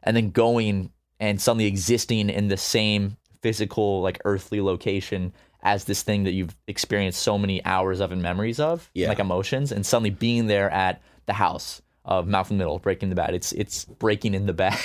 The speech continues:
Speaker 1: <laughs> Dude, Breaking in the Bad and Malcolm Middle, it was, uh,
Speaker 2: <laughs>
Speaker 1: it was cool. It was really cool. I didn't get up close to the house 'cause I didn't want to, uh, annoy the people,
Speaker 2: You're a big
Speaker 1: but
Speaker 2: baby.
Speaker 1: I think I put a picture on my Instagram story in front of it. I don't remember,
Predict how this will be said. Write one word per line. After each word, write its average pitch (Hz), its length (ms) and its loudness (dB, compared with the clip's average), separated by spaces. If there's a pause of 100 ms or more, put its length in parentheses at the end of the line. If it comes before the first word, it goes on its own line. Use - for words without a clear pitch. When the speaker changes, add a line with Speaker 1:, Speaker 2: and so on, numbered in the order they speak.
(240)
Speaker 1:
<laughs> - 280 -20
Dude, 156 180 4
Breaking 156 320 4
in 185 60 2
the 160 80 4
Bad 143 260 4
and 127 80 0
Malcolm 120 340 2
Middle, 143 260 2 (120)
it 165 160 8
was, 135 160 6
uh, 127 240 6 (240)
Speaker 2:
<laughs> - 240 -20
Speaker 1:
it 151 80 6
was 285 120 4
cool. 247 240 6
It - 20 6
was 143 120 2
really 208 140 6
cool. 143 380 2 (100)
I 127 100 4
didn't 156 160 2
get 131 120 6
up 127 80 4
close 120 240 2
to - 80 0
the 98 100 4
house 95 280 2
'cause - 120 -6
I 104 60 4
didn't 104 140 0
want 101 160 0
to, 101 200 2
uh, 90 220 2 (520)
annoy 104 280 2
the 98 80 0
people, 110 240 -2
Speaker 2:
You're 110 60 2
a 92 40 2
big 101 100 4
Speaker 1:
but 90 140 0
Speaker 2:
baby. 107 440 4
Speaker 1:
I 151 60 6
think 202 120 2
I 226 40 4
put 214 140 2
a 143 40 2
picture 143 280 0
on 143 40 2
my 110 100 2
Instagram 101 400 0
story 92 300 0
in 90 60 -2
front 90 240 -4
of 87 80 -2
it. 92 220 -2
I 95 80 -4
don't 98 120 -2
remember, 92 360 -2